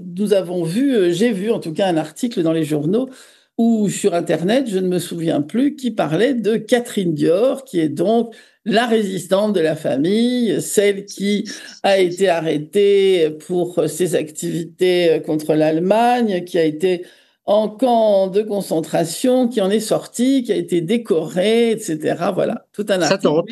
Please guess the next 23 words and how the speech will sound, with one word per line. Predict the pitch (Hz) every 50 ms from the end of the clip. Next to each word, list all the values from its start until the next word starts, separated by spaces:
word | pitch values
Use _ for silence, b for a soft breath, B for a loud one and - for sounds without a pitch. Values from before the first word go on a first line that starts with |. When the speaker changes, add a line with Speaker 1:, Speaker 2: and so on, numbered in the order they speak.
| 254
Speaker 2:
c'était | 269 - 156 139 - 190 175
sa | - - 175 156
tante, | 160 - 160 185 226 - -
qui | - 175 147
s'appelait | - - 165 185 190
Speaker 1:
Voilà. | 165 160 127
Speaker 2:
Ginette | 151 151 143 156 190 175 143
d'ailleurs, | 151 156 143 156 180 220 233 226 -
qui | _ _
s'appelait | _ 131 - - 160
pas | 170 170
Catherine, | 170 175 139 127 135 170 226 247 190 B B B B B B B B B B B -
mais | 160 165 165 156
bon, | 147 185 175 156
on |
Speaker 1:
Oui, | 151 147 147
Speaker 2:
l'appelait | 156 156 - - 165 165
Speaker 1:
oui. | 160
Speaker 2:
Catherine, | 156 160 156 - 180 185 170 147
donc, | 123 143 139 131 131 -
euh, | 151 135 131 131
dont | 131 147 156 147
acte. | - 185 226 220 - - -